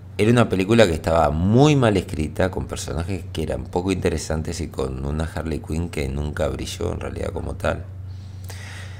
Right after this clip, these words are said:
Eh, ese fue el motivo por el cual esta película fracasó.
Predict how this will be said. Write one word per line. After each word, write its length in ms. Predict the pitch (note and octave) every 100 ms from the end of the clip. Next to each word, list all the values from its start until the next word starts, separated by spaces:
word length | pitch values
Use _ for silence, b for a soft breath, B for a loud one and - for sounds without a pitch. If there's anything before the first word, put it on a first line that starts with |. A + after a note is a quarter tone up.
| B B -
Eh, 1000 | D#2 E2 E2 D#2+ D#2 D#2 D2+ D2 D2 C#2+ C#2 C#2 C#2 D2+ -
ese 300 | G#2 - C3+
fue 200 | - B2+
el 60 | A#2+
motivo 400 | G#2 F#2 A2 G#2
por 120 | G2
el 100 | E2
cual 180 | F#2 G2
esta 220 | G#2 F#2+
película 500 | E2+ E2 F2+ G2 F#2
fracasó. 720 | F2 - C3+ B2+ - - D#2